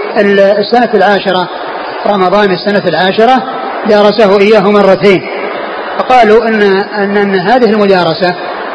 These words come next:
التي كان الرسول صلى الله عليه وسلم يقرأ القرآن على جبريل وجبريل يقرأ القرآن على الرسول صلى الله عليه وسلم،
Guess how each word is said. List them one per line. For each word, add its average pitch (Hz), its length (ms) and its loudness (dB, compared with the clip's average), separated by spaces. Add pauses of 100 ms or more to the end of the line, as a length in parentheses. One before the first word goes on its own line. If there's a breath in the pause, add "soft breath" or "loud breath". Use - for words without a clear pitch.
التي 180 480 0
كان 180 460 0 (400)
الرسول 190 340 0
صلى - 80 -4
الله 165 140 0
عليه 202 120 0
وسلم 175 140 0
يقرأ 185 380 2
القرآن 180 580 0 (160)
على 180 180 -2
جبريل 175 380 2
وجبريل 170 400 0
يقرأ 196 260 0
القرآن 175 480 0 (380)
على 185 140 -2
الرسول 180 300 0
صلى 208 60 -6
الله 165 200 0
عليه 202 120 2
وسلم، 262 160 0